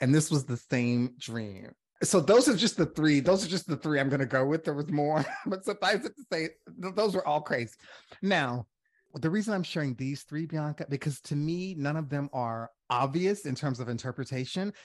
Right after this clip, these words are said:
So all three of them would lend themselves to, like, looking up in the book because I couldn't figure out what any of those meant.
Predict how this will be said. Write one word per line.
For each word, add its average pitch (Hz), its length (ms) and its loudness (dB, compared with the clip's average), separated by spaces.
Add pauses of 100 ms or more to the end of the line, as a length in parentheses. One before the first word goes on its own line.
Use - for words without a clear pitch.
(100)
So - 180 -2
all 165 320 2
three 175 240 0
of 160 60 -2
them 135 200 -2
would 120 160 -4
lend 131 260 0
themselves 123 520 -2
to, - 120 -4
like, 117 320 -6
looking 127 400 -2
up 120 80 -6
in 117 80 0
the 117 60 -2
book 110 180 -4
because - 180 -12
I 135 100 -2
couldn't 185 340 -4
figure 143 200 -2
out 120 140 -2
what 120 240 -6
any 160 220 2
of 110 100 -6
those 113 320 -10
meant. 110 300 -6